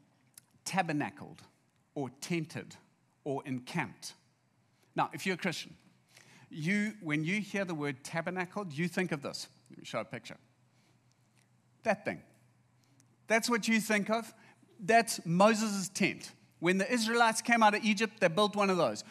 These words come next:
because God said this. He said, "Let them make me a sanctuary that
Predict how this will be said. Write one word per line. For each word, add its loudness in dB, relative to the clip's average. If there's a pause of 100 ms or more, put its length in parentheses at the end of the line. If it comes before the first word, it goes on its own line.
(120)
because 2
God 0
said -6
this. -4 (160)
He -4
said, 2 (1040)
"Let -2
them 0
make 0
me 0
a 0
sanctuary -4 (320)
that 2